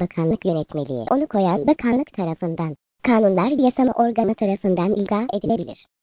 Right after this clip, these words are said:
Anayasayı ilga etme yetkisi, devrim, hükümet darbesi gibi olağanüstü durumlarda ortaya çıkan hukuk dışı nitelikte olan, kendisine asil kurucu iktidar denen iktidara aittir. Her organ on beş.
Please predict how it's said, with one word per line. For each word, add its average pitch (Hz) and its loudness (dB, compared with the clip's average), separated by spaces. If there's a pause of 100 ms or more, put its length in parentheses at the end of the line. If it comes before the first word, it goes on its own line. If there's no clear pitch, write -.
(220)
Anayasayı 240 2
ilga 220 0
etme 285 2
yetkisi, 147 -2 (140)
devrim, 202 2 (160)
hükümet 294 4
darbesi 185 0
gibi 170 -2
olağanüstü 247 0
durumlarda 156 -2
ortaya 220 0
çıkan 190 -4
hukuk - -4
dışı 262 -2
nitelikte 233 0
olan, 170 -6 (140)
kendisine 285 2 (120)
asil 320 0 (120)
kurucu 262 0
iktidar 262 -2
denen 208 2
iktidara 202 -2
aittir. 143 -6 (360)
Her 359 2
organ 196 0
on 247 4
beş. - -2